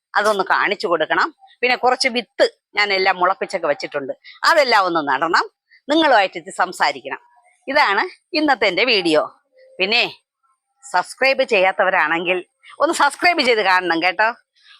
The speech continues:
കൂട്ടുകാർക്ക് അയച്ചു കൊടുക്കണം. നിങ്ങളുടെ വിലയേറിയ അഭിപ്രായങ്ങൾ കമന്റ് ബോക്സിൽ എഴുതി എന്നെ അറിയിക്കണം. എന്തായാലും എഴുതി അറിയിക്കണം.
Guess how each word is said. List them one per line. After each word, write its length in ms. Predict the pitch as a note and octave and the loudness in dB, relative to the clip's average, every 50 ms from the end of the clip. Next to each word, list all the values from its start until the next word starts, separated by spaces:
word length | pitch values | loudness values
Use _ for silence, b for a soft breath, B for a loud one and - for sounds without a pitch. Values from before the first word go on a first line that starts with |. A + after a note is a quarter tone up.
| b b | b b
കൂട്ടുകാർക്ക് 460 | A3 A3 F#3+ G#3+ G3 F#3 F3+ - - D3+ | -2 0 2 2 2 2 0 0 -2 -2
അയച്ചു 200 | D#3 - - F3 | -2 -4 -4 -4
കൊടുക്കണം. 360 | E3+ E3 E3 D#3 F3+ G#3 C4+ D#4+ C4 _ _ b b b F3+ | -4 -2 -2 0 0 0 -2 -4 -8 _ _ b b b -6
നിങ്ങളുടെ 300 | G3 G3+ G3 F#3 F3+ F3 F3+ | -4 -2 -2 -2 -2 -2 -2
വിലയേറിയ 600 | F3 F#3 F#3+ G3 G3+ G#3 G#3+ A3+ A#3+ B3 A#3 A3 F#3 D#3 | 0 0 2 2 2 2 2 2 2 0 0 0 0 0
അഭിപ്രായങ്ങൾ 680 | D3+ - F3+ - - F3+ F3+ F3+ F3 F3 F3 F#3 G#3 B3 C#4+ D#4+ b b b b b b _ _ _ _ - | -2 -4 -8 -6 -2 0 2 2 2 0 -2 -2 -2 -2 -4 -4 b b b b b b _ _ _ _ -4
കമന്റ് 280 | C#4 D#4 E4+ D#4+ D4 B3 | -2 0 0 0 0 2
ബോക്സിൽ 320 | A3+ G3+ G3 - - F#3+ F#3 F3+ | 2 0 0 -2 -4 -2 0 0
എഴുതി 200 | F3+ F3+ G#3 A3 G#3 - - _ - - | 0 0 0 -2 -4 -4 -10 _ -12 -8
എന്നെ 140 | F#3 E3 E3+ D3 | -6 -2 -2 -2
അറിയിക്കണം. 420 | D3 D3+ C#3+ C#3+ B2+ C3+ C3+ C3+ - _ _ - A#3+ | 0 -2 -2 -4 -4 -6 -8 -8 -8 _ _ -2 -2
എന്തായാലും 680 | C4+ D#4 E4+ E4+ F4+ F4+ E4 C4 A3 G#3 G3+ B3 - - _ _ - F#3+ | 0 0 0 0 2 2 2 2 2 2 0 0 -2 -6 _ _ -2 -2
എഴുതി 180 | F#3+ F3 E3 D3 | 0 0 2 2
അറിയിക്കണം. 400 | B2+ C3+ C#3+ C#3 B2 C#3+ C3+ A#2+ | 0 0 -2 -6 -6 -8 -8 -8